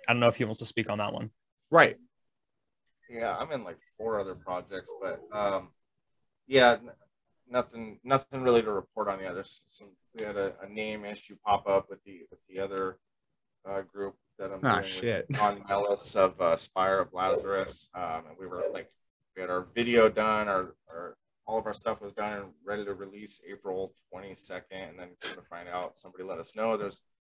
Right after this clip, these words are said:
Speaker 3: a fairly successful band that was sharing the same name as us. So we had to redo everything, but,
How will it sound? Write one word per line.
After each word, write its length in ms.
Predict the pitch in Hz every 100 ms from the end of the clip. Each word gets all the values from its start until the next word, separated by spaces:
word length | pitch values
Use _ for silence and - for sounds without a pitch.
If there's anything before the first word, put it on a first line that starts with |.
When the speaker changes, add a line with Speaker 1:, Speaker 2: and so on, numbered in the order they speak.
| _
Speaker 3:
a 140 | 117 117 -
fairly 240 | - 190 175
successful 560 | - 147 156 160 -
band 380 | 120 143 147 113
that 100 | 98
was 100 | 95
sharing 320 | - 117 113
the 60 | 107
same 280 | - 113 107
name 220 | 110 110
as 140 | 107
us. 240 | 98 98 -
So 60 |
we 60 | 95
had 100 | 101
to 60 | - _ _ _ _
redo 480 | 110 104 110 107 87
everything, 600 | 95 101 - 90 87 90 90
but, 200 | 90